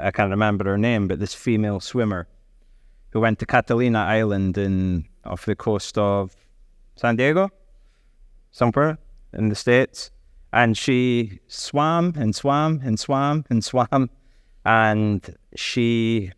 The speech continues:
mm, ended up giving up. It's about the same distance as the channel, I think. But, um,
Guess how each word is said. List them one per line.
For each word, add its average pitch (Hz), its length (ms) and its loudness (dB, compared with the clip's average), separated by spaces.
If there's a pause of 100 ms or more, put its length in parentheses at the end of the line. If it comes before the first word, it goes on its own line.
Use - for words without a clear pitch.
(140)
mm, 110 800 -4 (120)
ended 143 240 4
up 107 180 -2
giving 120 280 2
up. - 300 -2 (160)
It's 117 160 -4
about 143 220 0
the 120 60 -2
same 151 280 2
distance 117 400 -2
as 104 120 -4
the 107 100 -2
channel, 92 420 0
I 87 60 0
think. 82 320 -4 (200)
But, 98 300 0
um, 101 320 0